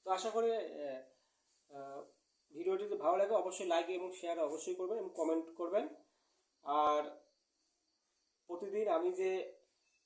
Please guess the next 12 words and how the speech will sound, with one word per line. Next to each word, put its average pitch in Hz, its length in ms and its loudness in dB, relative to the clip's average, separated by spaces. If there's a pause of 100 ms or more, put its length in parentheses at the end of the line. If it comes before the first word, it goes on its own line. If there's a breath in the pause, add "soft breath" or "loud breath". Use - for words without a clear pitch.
(100)
আহ, 131 220 -6 (120)
কারেন্ট 170 240 6
অ্যাফেয়ার্সগুলো 175 440 -2
আমি 175 160 2 (260)
Facebook-এ 160 380 -2
পোস্টে 151 400 -8
দেই, 190 380 -4 (240)
সেগুলো 156 260 0
অ্যান্সার 156 320 4
দেওয়ার 160 180 -2
চেষ্টা 160 260 -8
করবেন। 170 300 -4